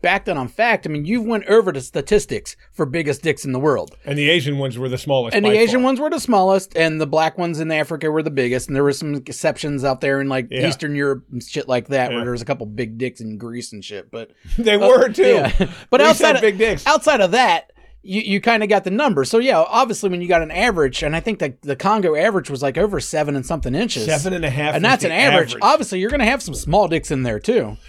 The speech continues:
Speaker 2: Yeah, but I wonder if that counts to the guys that, like, 'cause you hear about in those African, uh, tribes where they hang weights on their dick to make 'em bigger.
Speaker 1: They can't count those.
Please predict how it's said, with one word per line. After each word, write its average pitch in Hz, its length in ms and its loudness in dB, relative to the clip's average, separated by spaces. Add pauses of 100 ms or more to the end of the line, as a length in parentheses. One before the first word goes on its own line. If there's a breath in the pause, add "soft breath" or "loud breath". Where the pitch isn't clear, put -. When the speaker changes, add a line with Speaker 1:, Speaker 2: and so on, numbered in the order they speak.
(100)
Speaker 2:
Yeah, 240 100 4
but 233 140 2
I 214 40 4
wonder 277 280 2
if 202 180 0
that 180 220 -2
counts 175 340 -4
to 170 140 -8
the 147 80 -4
guys 143 320 -4
that, 139 120 -10
like, 131 200 -8
'cause 143 180 -10
you 156 80 -6
hear 185 160 -4
about 156 220 -4
in 135 80 -10
those 123 240 -6
African, 135 680 -6 (240)
uh, 120 160 -10
tribes 139 380 -4
where 120 80 -12
they 113 140 -10
hang 131 360 -8
weights 131 240 -8
on 151 120 -8
their 143 100 -8
dick 143 220 -8
to 139 80 -14
make 135 160 -10
'em 120 100 -14
bigger. 131 440 -12
Speaker 1:
They 226 120 -6
can't 123 220 -4
count 85 180 -10
those. 92 420 -12